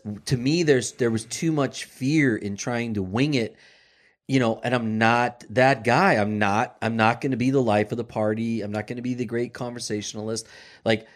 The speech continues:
I, if I, I, I love talking with people and talking about what I know and what I'm familiar with and all, and that's fine. But in general, I'm an introvert. I don't want, I don't wanna go somewhere where I don't know people. I just,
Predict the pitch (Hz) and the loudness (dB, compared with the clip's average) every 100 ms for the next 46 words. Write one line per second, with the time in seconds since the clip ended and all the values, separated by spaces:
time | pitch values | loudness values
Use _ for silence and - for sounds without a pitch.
0 | _ 123 135 - 123 113 127 - 123 147 | _ 2 2 2 -2 2 0 2 4 4
1 | 151 131 147 135 127 131 - 117 113 127 | 2 2 4 6 6 4 4 2 2 -2
2 | 123 123 123 120 110 107 113 110 107 117 | -8 -6 -6 -4 -2 -2 0 -2 0 0
3 | 127 113 110 110 110 110 107 110 117 107 | 0 0 0 0 -2 -2 -4 -4 -6 -6
4 | 110 107 104 104 104 104 - - - 123 | -4 -2 -2 -4 -4 -4 -8 -20 -2 0
5 | 139 - 131 175 156 110 - - - 135 | 0 0 0 0 0 -2 -8 -16 0 2
6 | 139 131 135 190 156 123 117 104 160 196 | 2 2 2 2 2 2 2 0 -2 -4
7 | 120 110 104 107 135 131 131 165 - 123 | 0 2 2 0 0 0 0 -2 0 2
8 | 165 175 180 170 139 127 107 98 92 90 | 2 2 2 2 0 -2 -2 0 0 0
9 | 98 87 92 - 95 85 92 101 113 - | -2 -4 -8 -6 -8 -6 -6 -6 -6 -8